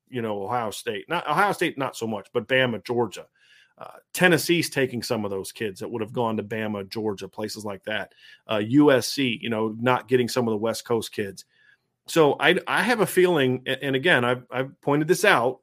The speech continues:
you look where other kids are committing. There are a lot of kids committing. Now, flips could happen, but it's like for, for Georgia, for example,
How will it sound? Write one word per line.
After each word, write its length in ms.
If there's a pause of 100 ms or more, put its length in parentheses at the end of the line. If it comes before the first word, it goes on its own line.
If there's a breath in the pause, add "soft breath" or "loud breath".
(140)
you 220
look 160
where 160
other 140
kids 260
are 40
committing. 440
There 160
are 100
a 80
lot 260
of 80
kids 220
committing. 260
Now, 160
flips 380
could 140
happen, 480 (480)
but 140
it's 200
like 220
for, 200
for 180
Georgia, 340
for 160
example, 480